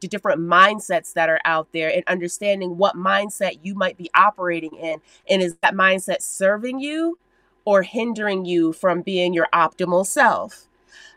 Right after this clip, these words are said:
Uh, when you talk about the body, let's keep it real. Let's talk about the exercising, which you mentioned that I do. I'm an extreme hip hop group fitness instructor.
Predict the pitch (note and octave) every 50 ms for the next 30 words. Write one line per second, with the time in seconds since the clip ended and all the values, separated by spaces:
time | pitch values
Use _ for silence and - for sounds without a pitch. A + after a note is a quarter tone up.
0 | _ - - A3 G#3 G3+ G#3 A3 A#3 A3 A3 F#3+ - C4+ C4 C4 - C4 A#3 A3+
1 | A3 G#3+ - F#3+ F3+ - G#3 G#3+ C#4 D#4 D4 A3+ G3+ E3+ D3+ D#3 D3+ _ _ _
2 | _ - G3 A#3 C4 - - - - D4 C4 - B3 A#3 G3+ G3 G3 G#3+ B3+ D4+
3 | C#4+ A3+ F3+ E3+ F#3+ A3 B3 - - - - C4 D#4+ E4+ C4+ G#3+ G#3 G#3 F#3 F#3
4 | F3 E3+ F#3+ F#3 - - G3+ G#3 G3+ - - F#3+ F#3+ - F#3 E3+ E3 E3 E3 D#3+
5 | E3 E3 E3 F3 E3+ F3+ F#3+ - - G#3 F#3+ F#3+ F#3 F#3 F#3+ - G3 F3+ F3 E3+
6 | F3 F3 F3+ F3+ F#3+ F#3 E3 D#3+ A#3+ C4+ A#3+ A3+ - - - A#3 A3+ A3 G3+ G3+
7 | G3 - - G#3 A3 _ - F#3 E3+ _ - E3 - - D3 - - C3+ - -
8 | C3 G#2+ - _ - - -